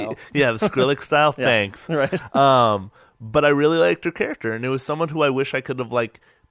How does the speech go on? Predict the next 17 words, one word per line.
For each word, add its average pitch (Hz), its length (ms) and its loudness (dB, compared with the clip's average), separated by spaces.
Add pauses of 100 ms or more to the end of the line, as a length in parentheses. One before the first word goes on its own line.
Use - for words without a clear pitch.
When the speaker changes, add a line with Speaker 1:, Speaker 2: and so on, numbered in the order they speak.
Speaker 2:
played 123 420 -4
Borderlands 123 600 -2
two 131 200 -6
with. 95 260 -6
Like, 101 220 -4
you 117 100 -4
could - 220 -14
play 110 260 -2
as 101 120 -4
Angel 101 380 -8
or 92 80 -8
something, 107 320 -12
'cause 139 180 -2
Speaker 1:
Yeah. 123 60 0
Speaker 2:
she's 269 120 -2
a 269 80 -4
siren, 120 580 -4